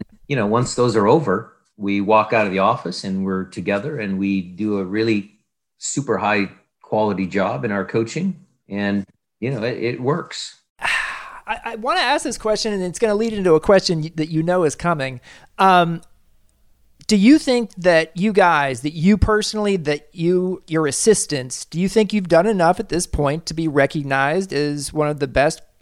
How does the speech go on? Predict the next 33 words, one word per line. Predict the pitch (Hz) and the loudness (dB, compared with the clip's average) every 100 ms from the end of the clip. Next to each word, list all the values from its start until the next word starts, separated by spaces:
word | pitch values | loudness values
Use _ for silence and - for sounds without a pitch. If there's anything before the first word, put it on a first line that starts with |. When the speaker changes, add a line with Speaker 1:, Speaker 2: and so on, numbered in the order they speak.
| - | -12
Speaker 2:
coaching | - 147 160 160 | -4 -4 -4 -6
staffs | - 151 170 - | -2 0 0 -4
in | 190 | -6
the | 190 | -4
league? | 247 339 226 - _ - | -2 -2 -2 -10 _ 0
Speaker 1:
I | 131 | 2
will, | 147 131 123 135 | 4 4 2 2
I, | 135 | 4
without | 143 - 170 120 117 - 120 139 139 | 4 0 -4 -6 -4 0 0 4 4
a | 147 | 4
doubt, | 113 90 85 | 2 2 0
I | - 110 | -2 -2
can, | 117 110 104 | 0 0 0
I | 110 | 0
can | 107 117 | 0 0
answer | 113 107 107 | 0 -2 -4
this | 101 - | -4 -2
one | 101 | 0
very | 104 104 | 0 0
quickly | - - - 110 | -2 -6 -4 -4
and | 98 87 | -2 -4
positively. | - 104 92 85 98 73 76 - _ _ _ _ - | -4 -4 -4 -6 -8 -10 -16 -20 _ _ _ _ -6
Uh, | 101 95 - - - | -4 -4 -6 -18 -10
Gonzo, | 107 113 139 143 156 160 139 | 0 4 4 4 4 2 -4
Preki, | - 135 127 131 123 127 104 | 0 0 2 0 0 -2 -6
Jimmy, | 107 113 113 113 | -2 2 2 0
and | 95 95 | -4 -6
Tom | 113 113 107 | 0 0 2
Dutra, | 104 98 - 98 98 107 - | 0 -2 -2 -2 -2 -6 -8
along | 98 98 104 | -2 0 2
with | 101 101 | 0 -4
Adam | - 95 101 104 | 0 2 2 0
Owen | 98 92 92 92 101 | 0 0 0 -2 -6